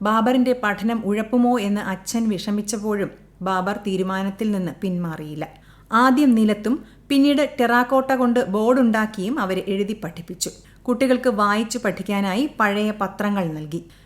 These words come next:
പിന്നീട് മറ്റു ഗ്രാമീണരുടെ സഹായത്തോടെ അവർക്കായി പുസ്തകങ്ങളും വാങ്ങാൻ തുടങ്ങി. വീട്ടുമുറ്റത്തെ മരത്തണലിൽ എട്ട് കുട്ടികളുമായി അധ്യയനം ആരംഭിച്ച് ക്രമേണ ആയിരങ്ങളെ വിദ്യ അഭ്യസിപ്പിച്ച ബാബർ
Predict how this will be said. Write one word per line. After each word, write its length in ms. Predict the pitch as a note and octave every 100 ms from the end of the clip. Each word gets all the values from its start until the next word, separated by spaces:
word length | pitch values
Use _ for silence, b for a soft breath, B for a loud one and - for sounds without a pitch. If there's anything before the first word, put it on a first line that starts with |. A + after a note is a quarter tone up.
| b
പിന്നീട് 420 | D4 D4 C#4+ F#4 -
മറ്റു 320 | A3 A#3 A#3
ഗ്രാമീണരുടെ 640 | C4+ A#3+ A#3 A#3+ B3+ B3 A3+
സഹായത്തോടെ 760 | A#3 G3+ G#3+ G#3 A3 A3 F#3+
അവർക്കായി 440 | C4+ G#3+ G#3 G3+ G3
പുസ്തകങ്ങളും 680 | A3+ A3 C4+ C4 A3 A#3+
വാങ്ങാൻ 340 | A#3+ E3+ E3 D#3
തുടങ്ങി. 260 | E3 D#3+ E3+ - - -
വീട്ടുമുറ്റത്തെ 680 | C4+ D4 E4+ E4 D4+ - C4+
മരത്തണലിൽ 760 | A#3 G#3+ A3 A#3 A3+ G3+ G3+ C#4+ -
എട്ട് 300 | G#3+ A3+ -
കുട്ടികളുമായി 680 | D#4 C4 C4 B3+ B3 A#3 A3+
അധ്യയനം 540 | F#3+ E3+ - A3 A3
ആരംഭിച്ച് 460 | F#3+ F#3+ F#3 G3 G3+ D3+ B B
ക്രമേണ 500 | - G#3+ A3 G#3+ A3 A3
ആയിരങ്ങളെ 640 | G3+ A3+ C4+ C#4+ C4+ C4
വിദ്യ 340 | G3+ F3+ G3+ A#3
അഭ്യസിപ്പിച്ച 600 | F3 G#3+ A3+ G#3+ G#3 G#3+
ബാബർ 500 | F3+ F3+ F3 F3+